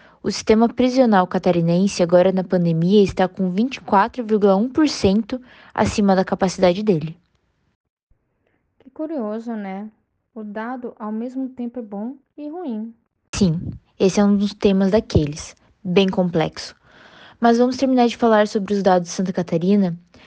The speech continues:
Speaker 1: para que a gente possa ir pra Xereder, quando vamos chamar o nosso entrevistado pra esclarecer algumas coisas pra gente. Bom,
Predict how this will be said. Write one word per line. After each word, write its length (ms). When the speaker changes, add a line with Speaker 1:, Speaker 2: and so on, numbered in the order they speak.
Speaker 1:
para 160
que 100
a 40
gente 200
possa 280
ir 40
pra 140
Xereder, 560
quando 260
vamos 280
chamar 280
o 60
nosso 240
entrevistado 580
pra 140
esclarecer 480
algumas 320
coisas 340
pra 160
gente. 480
Bom, 260